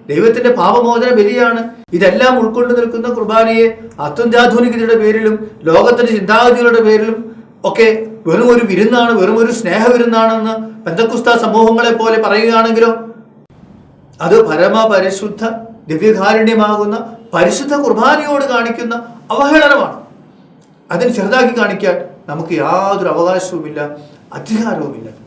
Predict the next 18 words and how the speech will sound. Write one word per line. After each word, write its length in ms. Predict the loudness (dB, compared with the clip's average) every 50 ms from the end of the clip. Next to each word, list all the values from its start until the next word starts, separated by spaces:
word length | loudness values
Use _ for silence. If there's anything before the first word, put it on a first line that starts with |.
| -20 _ -20 _ _ -4
അതുകൊണ്ട്, 320 | -2 -2 0 0 0 -2 -4 -4 -8 -14 -20 -20 -20 _ _ _ -20 _ _ _ _ _ _ _ _ _ _ _ _ _ -20 _ _ _ _ _ _ _ _ -18
ആ, 40 | -16 -14 -14 -12 -12 -12 -14 -16 -18 -20 -20 -20 -20 _ _ _ -6 -4
സഭയെ 280 | 0 2 4 6 6 4 4
സ്നേഹിച്ചുകൊണ്ട്, 580 | 2 -2 -2 -2 -4 -4 -8 -12 -12 -14 -16 -20 -20 -20 _ _ _ _ _ _ _ _ _
പരിശുദ്ധ 280 | -12 -8 -8 -4 -2 -2 -2
കുർബാനയെ 420 | -2 -2 -2 -2 -2 -2 -4 -6 -8 -8
സ്നേഹിച്ചുകൊണ്ട്, 580 | -10 -10 -8 -8 -10 -10 -14 -18 -18 -18 -20 -20 -20 -20 _ _ _ _ _
ഒരിക്കലും 460 | -8 -8 -8 -6 -4 -4 -4 -2 -4 -6 -10 -16 -20 -20 _ _ _ _ _ _ _
പരിശുദ്ധ 260 | -16 -12 -8 -4 -2 -2 -2
കുർബാനയുടെയും 800 | -2 -2 0 0 0 0 -2 -4 -4 -4 -4 -4 -4 -6 -10 -10 -14 -20 -20 -20 _ -16 -10
ആരാധനാക്രമത്തിൻ്റെയും 1080 | -6 -4 -2 -2 -2 -4 -6 -6 -8 -8 -8 -10 -10 -12 -14 -12 -12 -12 -12 -12 -14 -16 -14 -12 -8
ഔന്നത്യത്തെ 520 | -8 -8 -8 -10 -14 -18 -18 -16 -16 -16 -16 -18 -20 _ _ _ _ _ -18
അല്പം 200 | -10 -8 -8 -6 -4
പോലും 380 | -2 -2 0 0 2 2 0 0 -2 -4
കുറച്ച് 260 | -8 -8 -8 -8 -10 -8
കാണിക്കാതെ, 520 | -8 -10 -10 -12 -14 -14 -14 -12 -12 -14 -14 -16 -20 _ _ _ _ _ -8
അത് 100 | -4 -4 -2 -2 -2
അർഹിക്കുന്ന 640 | -4 -6 -4 -4 -6 -6 -6 -8 -8 -6 -6 -4 -2